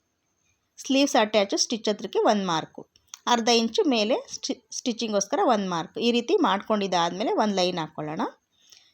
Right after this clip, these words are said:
ಇದು ಇಲ್ಲಿಗೆ ಪರ್ಫೆಕ್ಟಾಗಿ ಬರುತ್ತೆ ಅಂತ ಹೇಳೋಕ್ಕಾಗಲ್ಲ. ಅವರು ಆರ್ಮ್ ಶೇಪು ಎಷ್ಟಕ್ಕೆ ಬರುತ್ತೆ ಅಂತ ನೋಡಿಕೊಂಡು ಚೇಂಜು ಸಹ ಮಾಡ್ಕೊಳ್ಬೋದು. ಈಗ ನೆಕ್ಸ್ಟು ಬ್ಯಾಕ್ ಲೆಂತ್ ಎಷ್ಟಿದೆ ಅಂತ ಚೆಕ್ ಮಾಡ್ಕೊಳ್ಳೋಣ.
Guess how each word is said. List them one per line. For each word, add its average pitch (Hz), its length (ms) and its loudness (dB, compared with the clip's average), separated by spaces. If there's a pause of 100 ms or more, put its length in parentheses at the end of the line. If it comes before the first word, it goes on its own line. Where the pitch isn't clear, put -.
ಇದು 269 180 2
ಇಲ್ಲಿಗೆ 262 360 4
ಪರ್ಫೆಕ್ಟಾಗಿ 226 600 0
ಬರುತ್ತೆ 185 320 -2
ಅಂತ 190 160 -4
ಹೇಳೋಕ್ಕಾಗಲ್ಲ. 170 720 -2 (640)
ಅವರು 233 300 6
ಆರ್ಮ್ 220 260 4
ಶೇಪು 220 400 -2
ಎಷ್ಟಕ್ಕೆ 220 380 -2
ಬರುತ್ತೆ 196 280 0
ಅಂತ 196 200 -4 (300)
ನೋಡಿಕೊಂಡು 220 600 -2
ಚೇಂಜು 220 420 2
ಸಹ 196 340 -2
ಮಾಡ್ಕೊಳ್ಬೋದು. 175 760 -2 (1080)
ಈಗ 254 260 0
ನೆಕ್ಸ್ಟು 240 480 0 (480)
ಬ್ಯಾಕ್ 254 560 2 (120)
ಲೆಂತ್ 262 380 2
ಎಷ್ಟಿದೆ 240 360 2
ಅಂತ 202 180 -2
ಚೆಕ್ 262 240 0
ಮಾಡ್ಕೊಳ್ಳೋಣ. 170 480 -6